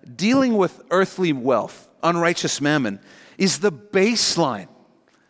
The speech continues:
the first step, the ground floor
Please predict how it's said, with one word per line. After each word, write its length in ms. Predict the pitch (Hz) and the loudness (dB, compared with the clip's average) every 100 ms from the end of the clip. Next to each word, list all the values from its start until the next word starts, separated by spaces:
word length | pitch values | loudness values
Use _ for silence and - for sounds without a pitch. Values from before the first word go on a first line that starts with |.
| - | -2
the 180 | 165 170 | 0 0
first 520 | - - 226 247 - - | -4 -4 0 0 0 -2
step, 720 | - 214 147 - - _ _ _ _ | 0 2 2 -2 -16 _ _ _ _
the 120 | 139 170 | -2 -2
ground 580 | 135 160 190 233 240 | 0 2 4 4 2
floor 520 | - 220 196 143 135 | -2 0 4 4 2